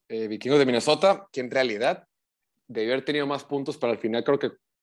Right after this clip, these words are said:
creo que hubo mal play calling y cometió errores absurdos, pero las oportunidades estuvieron ahí. Y terminó en liga estándar con quince punto cincuenta y dos puntos, que lo convierte en el quarterback diez.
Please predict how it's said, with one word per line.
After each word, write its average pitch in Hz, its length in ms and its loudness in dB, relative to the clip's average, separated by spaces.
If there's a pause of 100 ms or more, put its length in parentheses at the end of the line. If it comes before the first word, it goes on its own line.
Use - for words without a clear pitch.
(420)
creo 180 240 4
que - 80 -6
hubo 151 420 4
mal 139 380 2
play 147 200 2
calling 156 360 0
y 135 100 -8
cometió 120 300 -6
errores 131 280 0
absurdos, 151 560 -2
pero 123 160 -2
las 117 120 -4
oportunidades 117 580 -4
estuvieron 123 260 0
ahí. 160 320 4 (440)
Y 233 360 0 (240)
terminó 151 680 -2
en 127 140 -12
liga 139 180 0
estándar 151 500 -2
con 117 240 -8
quince 165 380 -4
punto 147 360 -2
cincuenta 113 380 -2
y 104 40 2
dos 107 180 0
puntos, 139 600 0 (960)
que 123 120 2
lo 123 100 4
convierte 120 400 4
en 139 80 4
el 113 100 0
quarterback 123 500 2
diez. 120 640 -4